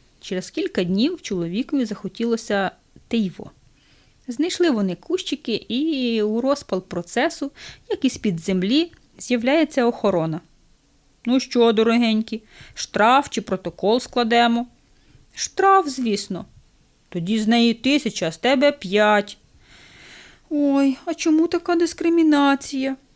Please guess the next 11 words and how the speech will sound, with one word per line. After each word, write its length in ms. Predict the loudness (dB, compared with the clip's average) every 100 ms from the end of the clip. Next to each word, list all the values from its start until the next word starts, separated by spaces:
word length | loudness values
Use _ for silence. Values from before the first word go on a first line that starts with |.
| _ _ _ _ _ _
«Та 120 | -6
тебе 340 | -2 2 4
я 100 | 4
вперше 520 | 0 0 4 4 2 -2
тут 200 | -2 -2
бачу, 480 | 0 0 0 -8 -14 -20 -6
а 100 | 0
його 280 | 2 4 2
вже 220 | 2 0
вп'яте 720 | -2 -2 0 6 6 6 2
штрафую». 800 | -4 -2 -2 -2 -2 0 0 -2